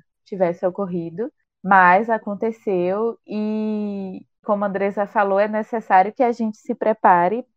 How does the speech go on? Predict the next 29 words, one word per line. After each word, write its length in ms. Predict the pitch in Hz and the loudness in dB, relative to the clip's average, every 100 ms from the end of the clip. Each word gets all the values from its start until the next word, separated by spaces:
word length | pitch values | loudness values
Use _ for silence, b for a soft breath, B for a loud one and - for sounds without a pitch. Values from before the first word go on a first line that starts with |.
| _ | _
para 300 | - 233 240 | 6 8 8
as 100 | 370 | 6
próximas, 540 | - 381 240 247 240 233 | 6 6 6 4 0 0
porque 360 | - 262 - 254 | 0 0 2 4
a 240 | 226 226 | 6 6
tendência 480 | - 262 240 247 269 | 4 0 0 -2 2
realmente 640 | 262 269 381 285 285 359 - | 4 4 2 -4 -4 -6 2
é 520 | 247 254 262 339 415 381 | 8 8 8 4 0 -2
surgirem 680 | - 427 311 262 277 539 | 0 0 4 6 6 6
outras, 480 | 392 233 254 240 247 | 6 6 4 2 0
porque 800 | - 262 254 - 240 226 220 220 - _ _ | 2 2 2 2 4 4 0 -4 -10 _ _
o 140 | 262 | -2
que 180 | 254 359 | 2 0
tem 320 | - 262 247 | 2 2 2
de 140 | 254 269 | 0 -2
vírus, 400 | 247 240 240 240 | -2 -2 -2 4
bactéria 560 | 240 240 - 226 214 240 | 6 6 2 4 4 2
e 40 | |
fungo 360 | - 233 233 240 | -4 -10 4 6
aí 560 | 220 214 220 240 233 220 _ | 6 4 -2 -8 -12 -14 _
disponível 1000 | 208 262 - 392 302 233 247 320 349 415 - _ | -4 -4 -2 -4 -4 -4 -2 2 2 0 -6 _
pra 260 | 320 240 262 | 2 4 4
ter 320 | - - 247 | 2 4 4
uma 180 | 269 285 | 4 0
pandemia 800 | 294 277 277 254 226 226 269 359 330 | 0 0 2 2 2 4 4 2 0
não 180 | 269 277 | 0 4
tá 180 | 302 269 | 4 6
nem 180 | 269 | 4
catalogado. 840 | 381 480 466 403 440 285 185 175 | 2 2 4 4 4 4 6 6